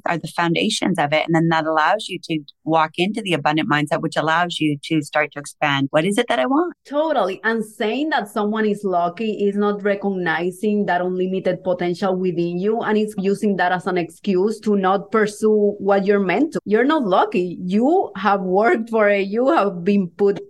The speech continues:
Speaker 2: focus. You're like me. We are personal development junkies and we
Speaker 1: <laughs>
Speaker 2: practice what we coach, which is so important in a coach to have that integrity of, "Hey, I show up the way I also ask you s-, to show up," right?
Speaker 1: Yeah,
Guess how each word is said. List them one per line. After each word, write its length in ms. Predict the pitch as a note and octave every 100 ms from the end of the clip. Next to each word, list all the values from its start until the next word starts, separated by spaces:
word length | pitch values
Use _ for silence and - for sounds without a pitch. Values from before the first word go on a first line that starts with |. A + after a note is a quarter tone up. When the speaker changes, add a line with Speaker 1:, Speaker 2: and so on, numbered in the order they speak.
| _ _
Speaker 2:
focus. 560 | - A3 B3 G3+ F3 F3 G3
You're 220 | G3+ A3+
like 180 | C4 A#3+
me. 220 | A3 G#3
We 160 | F#3+ G3+
are 100 | G#3
personal 400 | A#3 G#3+ A#3 G#3+
development 500 | G3+ G3 G3 G3 G3
junkies 440 | F#3 B3 F3+ E3 E3+
and 300 | F#3 F#3 F#3
we 400 | F#3+ G#3 G#3+ G#3+ -
Speaker 1:
<laughs> 60 |
Speaker 2:
practice 520 | F#3+ G3 G3 C#4+ G#3+ - - - _ _ _ _ G#3
what 240 | G#3+ G#3+
we 160 | A#3+ G#3+
coach, 680 | - G#3 G4 G#4+ E3+ - -
which 260 | G3 F3+
is 260 | A3 G#3+ -
so 160 | A3 B3+
important 440 | B3+ A3 G#3+ G3
in 80 | F#3
a 100 | F3
coach 400 | - A3+ G#3+ F3
to 120 | F3+
have 200 | E3+ F3+
that 140 | F3+ F#3
integrity 840 | F3+ - F#3 F#3 F3 - - - -
of, 200 | F3+ E3+
"Hey, 160 | G#3 F#3
I 100 | G3
show 300 | - D#4 D#4+
up 200 | B3+ G#3
the 120 | G3+
way 320 | F#3 F#3 F#3
I 160 | F3+ E3+
also 340 | G3 F3+ G3+ -
ask 200 | F#3 E3
you 80 | F#3
s-, 140 | - _ _ _
to 100 | G3
show 280 | F3 G#3 -
up," 180 | - - -
right? 260 | - - G2+ - _ _ _ _
Speaker 1:
Yeah, 240 | B3 C4+